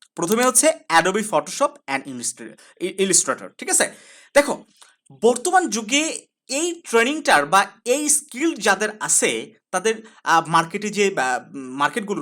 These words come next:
রয়েছে, ফ্রিল্যান্সিং যে মার্কেটগুলো রয়েছে, যদি ফ্রিল্যান্সিং বলি, Upwork বলি, ঠিক আছে, এই সাইটগুলোতে কিন্তু প্রচুর কাজের চাহিদা রয়েছে। So, আহ, এইটা তোমার জন্য অনেক ভালো একটা অপরচুনিটি করে দিতে পারে বাড়তি আয়ের উৎস হিসাবে।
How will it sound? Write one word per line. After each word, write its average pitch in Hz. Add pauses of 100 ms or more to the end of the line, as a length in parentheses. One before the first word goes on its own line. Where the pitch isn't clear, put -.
রয়েছে, 110
ফ্রিল্যান্সিং 139
যে 135
মার্কেটগুলো 120
রয়েছে, 107
যদি 185
ফ্রিল্যান্সিং 131
বলি, 120 (280)
Upwork 131
বলি, 110 (140)
ঠিক -
আছে, 494 (100)
এই 262
সাইটগুলোতে 233
কিন্তু 226
প্রচুর 247
কাজের 143
চাহিদা 127
রয়েছে। - (300)
So, 453 (280)
আহ, -
এইটা 277
তোমার 233
জন্য 202 (160)
অনেক 247
ভালো 160
একটা 214
অপরচুনিটি 151
করে 165
দিতে 147
পারে 139
বাড়তি 156 (120)
আয়ের 127
উৎস 127
হিসাবে। 110